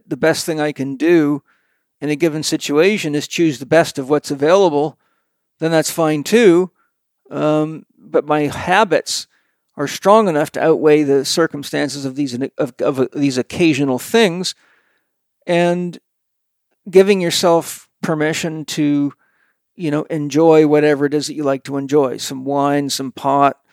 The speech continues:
um, you know, some chocolate, some coffee, whatever, but just sort of be honest with yourself about when you're tipping the scale too far to one side. 'Cause, you know,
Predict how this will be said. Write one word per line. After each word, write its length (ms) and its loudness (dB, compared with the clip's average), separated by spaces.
um, 800 -10
you 140 -12
know, 100 -12
some 200 -12
chocolate, 600 4
some 400 -12
coffee, 600 0
whatever, 400 0
but 140 -6
just 300 -10
sort 180 -4
of 280 -6
be 140 -4
honest 480 -4
with 140 -6
yourself 400 2
about 260 0
when 160 -4
you're 100 -4
tipping 360 -2
the 80 -6
scale 640 -2
too 200 0
far 280 4
to 60 0
one 300 -4
side. 520 2
'Cause, 400 -8
you 160 -10
know, 320 -8